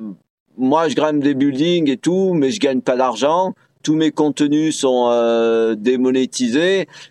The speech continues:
Et puis, il me disait, moi, mon truc, c'est pas, c'est finalement, c'est pas l'escalade, c'est trop dangereux. Euh, euh, si tu veux, si je veux, euh, continuer à, à évoluer,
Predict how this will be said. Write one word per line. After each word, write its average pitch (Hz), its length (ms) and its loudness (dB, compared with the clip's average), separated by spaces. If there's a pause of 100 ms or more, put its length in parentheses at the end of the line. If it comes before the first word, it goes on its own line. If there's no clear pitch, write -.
(100)
Et 117 160 0
puis, 151 280 -2
il 147 60 0
me 135 60 0
disait, 127 260 0
moi, 147 220 2
mon 131 180 0
truc, 170 320 -4
c'est - 240 -2
pas, 135 480 0
c'est 131 220 -2
finalement, 135 500 0
c'est - 160 -4
pas 131 220 -2
l'escalade, 135 520 -2
c'est - 220 -6
trop 135 220 -2
dangereux. 131 800 0
Euh, 110 500 0 (480)
euh, 107 120 -4
si 113 240 -4
tu 131 180 -2
veux, 147 200 0 (280)
si 151 300 -4
je 131 100 -4
veux, 156 120 0
euh, 165 360 2
continuer 165 840 -2
à, 143 240 2
à 135 200 0
évoluer, 147 720 0